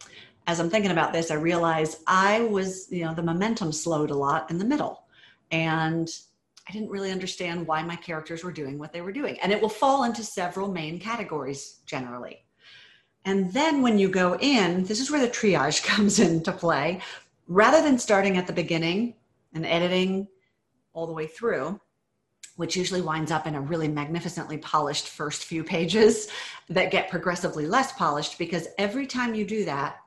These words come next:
you're losing freshness for the story and you're losing your perspective. So once those big categories start to fall into place, my suggestion <laughs> is to just go plug those holes in the dam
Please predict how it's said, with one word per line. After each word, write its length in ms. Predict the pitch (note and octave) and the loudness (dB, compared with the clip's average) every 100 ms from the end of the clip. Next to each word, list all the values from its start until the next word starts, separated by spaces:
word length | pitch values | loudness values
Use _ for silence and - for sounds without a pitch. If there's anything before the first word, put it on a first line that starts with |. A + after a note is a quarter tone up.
| - | -8
you're 140 | E3 | -6
losing 420 | E3 F3+ F#3 E3 | -4 -4 -4 -6
freshness 720 | E3 D#3+ D3 D#3 C#3+ - - - - | -4 -4 -4 -6 -10 -10 -16 -20 -16
for 60 | |
the 60 | D3+ | -12
story 460 | - C#3+ B2 A#2+ - - - _ | -10 -10 -10 -12 -16 -20 -20 _
and 120 | D3 | -6
you're 100 | D3 | -6
losing 340 | C#3+ D#3+ D#3 D3+ | -4 -4 -4 -6
your 100 | C#3 | -6
perspective. 680 | D3 - C3+ - - - _ - - | -10 -12 -14 -16 -20 -20 _ -20 -20
So 200 | _ - | _ -4
once 480 | D3+ D#3 A3+ D4+ - | -4 0 0 0 0
those 460 | A3 G#3 G#3 - - _ | 4 4 4 -4 -16 _
big 240 | C#4 G#3+ | -2 0
categories 560 | G#3+ F#3 D#3+ D3+ C#3+ C#3+ | -2 -2 -2 -4 -4 -4
start 240 | - C#3+ | -6 -6
to 60 | E3 | -8
fall 300 | - F3 D#3+ | -4 -2 0
into 180 | D#3+ - | -2 -10
place, 560 | - D#3+ G#3 A#3 - - _ _ | -6 -4 -4 -8 -14 -20 _ _
my 300 | D3+ D#3 G3 | -8 -2 0
suggestion 880 | A#3 A3+ F#3+ F#3 F3+ - A3+ F#3+ F#3 | 0 -2 0 0 -2 2 2 2 -2
<laughs> 40 | |
is 200 | F3 E3 | -6 -6
to 100 | - D#3+ | -8 -6
just 340 | F3 F3+ - | -6 -6 -4
go 120 | E3 | -4
plug 360 | E3 - E3 D#3+ | -2 -2 -4 -4
those 240 | D#3+ D#3 | -6 -6
holes 340 | - E3 D#3 D#3+ | -2 0 0 -2
in 140 | D3+ | -6
the 80 | D3+ | -6
dam 520 | D#3 E3 G#3+ B3+ D4+ | -2 0 0 0 -4